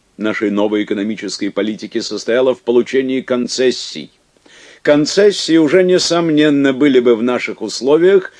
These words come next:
чистым типом государственного капитализма. Вот в каком виде представлялись для меня рассуждения о государственном капитализме. Но есть еще одна сторона дела, при которой нам может понадобиться государственный капитализм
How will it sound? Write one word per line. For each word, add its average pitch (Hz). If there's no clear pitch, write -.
чистым 165
типом 160
государственного 117
капитализма. 87
Вот 143
в -
каком 123
виде 107
представлялись 87
для 76
меня 71
рассуждения 113
о 120
государственном 80
капитализме. -
Но 92
есть 170
еще 151
одна 90
сторона 73
дела, 135
при 101
которой 107
нам 76
может 78
понадобиться 80
государственный 64
капитализм 135